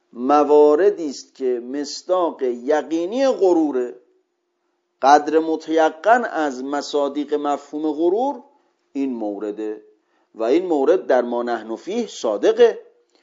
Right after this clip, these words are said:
بایع فضول یک صحنه سازی کرد که آقای مشتری گمان کرد این مبیع، این خانه ملک خودشه، یدش را انداخت روی این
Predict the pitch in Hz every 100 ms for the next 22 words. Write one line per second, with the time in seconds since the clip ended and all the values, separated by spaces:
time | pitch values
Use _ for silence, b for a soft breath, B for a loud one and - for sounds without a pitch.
0 | _ _ _ _ _ _ - 123 127 135
1 | 165 233 262 - 233 208 220 202 185 165
2 | 147 156 190 220 - - 156 151 156 147
3 | 151 151 147 156 254 247 202 190 180 151
4 | - - 147 135 - 139 139 185 226 208
5 | 180 - 165 151 147 139 127 _ _ _
6 | _ 117 135 151 170 240 233 202 185 156
7 | 131 _ - 214 202 175 151 147 185 180
8 | 196 196 151 - 190 185 147 - 151 151
9 | 147 175 214 208 202 233 233 - - 226
10 | 170 - - - _ _ _ _ _ _
11 | 123 143 165 190 233 233 214 - 160 151
12 | 139 - 160 160 156 156 196 214 208 -
13 | 175 185 226 233 226 - 220 208 190